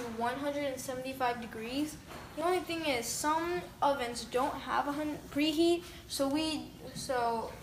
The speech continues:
like us, we hit bake, and then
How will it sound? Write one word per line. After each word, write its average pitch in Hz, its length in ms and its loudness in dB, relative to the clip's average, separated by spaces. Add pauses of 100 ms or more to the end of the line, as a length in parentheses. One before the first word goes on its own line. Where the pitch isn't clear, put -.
like 233 220 2
us, 233 400 2 (320)
we 262 60 0
hit 214 340 2
bake, 214 420 -2 (500)
and 240 160 -2
then 220 400 -2